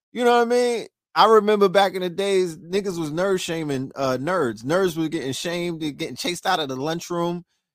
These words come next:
You feel me? They used to be in the corner table looking wild, lonely and shit. I felt bad for them.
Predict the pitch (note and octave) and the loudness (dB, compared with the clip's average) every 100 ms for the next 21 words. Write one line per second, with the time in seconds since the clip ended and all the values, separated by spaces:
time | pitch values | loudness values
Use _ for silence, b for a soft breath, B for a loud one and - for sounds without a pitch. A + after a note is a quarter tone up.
0 | _ G3+ F#3+ A3 G#3+ A3 G#3+ - D3 E3 | _ -12 -2 0 0 -2 -6 -6 0 0
1 | F#3 F3+ F3 E3+ D3+ E3 F3+ D3+ - F#3+ | 0 -4 -4 -6 -2 0 0 -2 -4 -2
2 | F#3 F3+ F#3+ F3+ F3+ F3+ E3 C#3+ A2+ D#3+ | -2 -4 -6 -6 -4 -6 -6 -8 0 4
3 | F3+ E3 D#3+ F#3+ F#3+ F3+ F3 - F#3 F#3 | 4 4 2 2 2 0 -2 -4 -2 -2
4 | - C#3+ D#3 G#3 F3 B2+ D#3+ F3 - F3+ | 0 -2 0 0 0 4 2 2 -2 -4
5 | F3+ F3+ - | -4 -6 -10